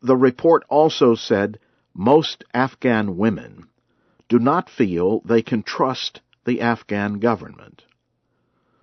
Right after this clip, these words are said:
They worry it may not protect their rights as it seeks peace with the former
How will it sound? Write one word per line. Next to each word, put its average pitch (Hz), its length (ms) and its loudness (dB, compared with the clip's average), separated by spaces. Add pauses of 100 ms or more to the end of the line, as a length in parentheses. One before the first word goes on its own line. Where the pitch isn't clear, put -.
(220)
They 113 200 2
worry 117 560 2
it 95 160 -6
may 113 200 0
not 123 320 0
protect 123 500 -6
their 95 200 -2
rights 120 680 -4 (600)
as 90 240 -8
it - 180 -12
seeks - 440 -6 (100)
peace - 540 -8 (500)
with 95 160 -6
the 95 100 -14
former 117 560 0